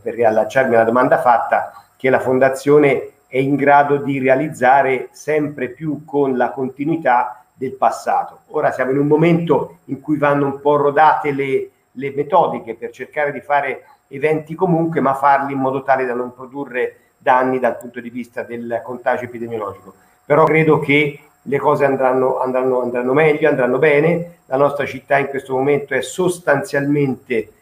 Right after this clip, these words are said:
eh, con un numero di contagi molto basso ed è nullo da molti giorni.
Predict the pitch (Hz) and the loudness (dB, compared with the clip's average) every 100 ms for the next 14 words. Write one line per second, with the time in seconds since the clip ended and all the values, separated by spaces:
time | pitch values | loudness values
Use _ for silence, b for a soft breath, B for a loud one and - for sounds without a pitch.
0 | b _ 131 123 120 120 117 117 - 139 | b _ -4 0 0 0 -2 -4 -8 -6
1 | 139 147 147 139 123 131 131 147 139 131 | 0 2 2 2 -2 -6 -4 0 0 0
2 | 131 151 147 135 139 139 - 165 135 117 | 0 0 0 2 6 4 2 -4 -4 -4
3 | 120 135 143 135 117 120 131 - 170 170 | -4 -2 -2 -2 -4 -2 -4 -8 -4 0
4 | 202 190 131 - - | 2 2 0 -2 -12